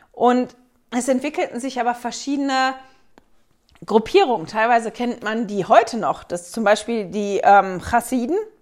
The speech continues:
Ich hoffe, ich spreche das richtig aus, was ja die Frommen heißt.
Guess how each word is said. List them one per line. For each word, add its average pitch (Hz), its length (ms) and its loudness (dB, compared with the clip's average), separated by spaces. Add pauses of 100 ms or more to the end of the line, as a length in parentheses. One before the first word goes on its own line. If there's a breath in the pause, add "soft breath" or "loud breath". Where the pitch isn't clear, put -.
Ich - 160 -6
hoffe, 214 180 -2
ich 202 60 -6
spreche 202 280 -4
das - 200 -12
richtig - 380 -10
aus, 240 400 0
was 240 120 -8
ja 196 80 -4
die 180 120 -6
Frommen 247 360 -4
heißt. 269 380 0